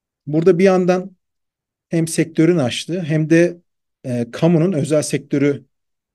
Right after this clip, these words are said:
teşviki ve kamu özel sektör arasındaki uyumun da hiç fena olmayışı belli bir süreç boyunca,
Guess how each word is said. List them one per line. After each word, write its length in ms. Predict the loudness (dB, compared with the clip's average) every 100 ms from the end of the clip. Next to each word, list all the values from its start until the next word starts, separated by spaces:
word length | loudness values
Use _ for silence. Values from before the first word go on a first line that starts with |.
| _ _ _ _
teşviki 800 | -6 -6 -4 -8 -6 -6 -6 -10 _ _
ve 180 | -8 -8
kamu 300 | -4 0 0
özel 200 | 0 -2
sektör 340 | -4 -8 -6
arasındaki 680 | -4 -4 -6 -8 -6 -6 -8 _ _ _ _ _ _
uyumun 360 | -2 0 0 -2
da 80 | -4
hiç 240 | -6 -6
fena 300 | -4 -2 0
olmayışı 580 | 0 0 -2 -6 -6 -4
belli 240 | -2 -2
bir 60 | -6
süreç 360 | -8 -10 -8 -8
boyunca, 440 | -6 -6 -6 -8